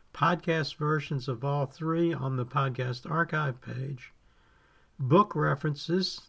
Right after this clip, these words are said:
to A I C public or, A I C bookstore publications. You can find out more about any of those books using the virtual bookstore link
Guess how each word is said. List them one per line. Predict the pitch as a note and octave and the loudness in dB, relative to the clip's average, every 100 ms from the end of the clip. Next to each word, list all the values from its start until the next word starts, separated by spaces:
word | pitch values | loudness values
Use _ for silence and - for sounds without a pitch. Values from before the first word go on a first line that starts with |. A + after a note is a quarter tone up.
| - | -6
to | - D3 C#3 C3+ C#3 - - E3 | 2 4 4 2 -4 -14 -10 -2
A | D#3+ | 2
I | D3 | 2
C | C#3 D#3+ D3 | 0 0 -2
public | - D#3+ C#3 - | -2 -2 -2 -2
or, | D3 C#3 C#3 - _ _ - C#3+ | -2 -2 -6 -18 _ _ -10 -2
A | D3+ | 0
I | C#3+ C#3 | 2 0
C | - C3 | 0 -2
bookstore | B2 F#3 - - E3 C#3+ C3 B2+ - - - - | 0 -2 -4 -6 -2 0 0 -4 -18 -20 -20 -8
publications. | - F3 C#3 C3+ E3+ G3+ G#3 E3+ F#3 G3 - | -2 2 2 0 -2 -2 -2 -2 -4 -4 -2
You | D3+ | 0
can | C#3+ C3 | 2 0
find | - E3 D#3+ | 0 0 0
out | D3+ C3 | 0 0
more | C3+ B2 E3+ G3 F3+ F3 - _ - - D#3+ | 0 2 2 2 2 0 -6 _ -20 -10 -2
about | C#3+ C#3+ C#3 | 2 4 4
any | D#3+ F#3+ | 4 4
of | F#3 | 2
those | D3+ C#3+ C3 | 2 2 0
books | C3 E3 - | -2 -2 -4
using | D3 D#3 C#3+ D3+ C#3 | -2 -2 -2 0 0
the | B2+ A#2+ | 0 0
virtual | C#3 D#3 - D#3+ | 0 -2 -2 -4
bookstore | D3+ F#3 - - C#3 B2 | -2 -4 -4 -2 0 0
link | B2+ B2 A2 | 0 0 -2